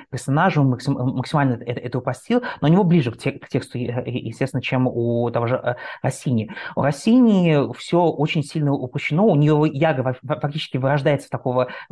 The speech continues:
прихвостня, который не имеет никакого зна-, значения, и у него, э, к-, всё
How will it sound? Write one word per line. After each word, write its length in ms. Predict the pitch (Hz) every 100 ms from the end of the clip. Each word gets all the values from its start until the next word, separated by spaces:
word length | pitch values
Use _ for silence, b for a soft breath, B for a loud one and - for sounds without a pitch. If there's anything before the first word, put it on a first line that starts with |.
| 131 -
прихвостня, 500 | 175 240 247 233 170
который 240 | 151 139
не 160 | 139 143
имеет 200 | 147 139
никакого 260 | 135 135
зна-, 160 | 131 120
значения, 460 | 131 - 156 156 151 B -
и 60 |
у 20 | 135
него, 280 | 220 262 135
э, 280 | 135 135 127 -
к-, 100 | - 127 -
всё 600 | - 185 247 226 131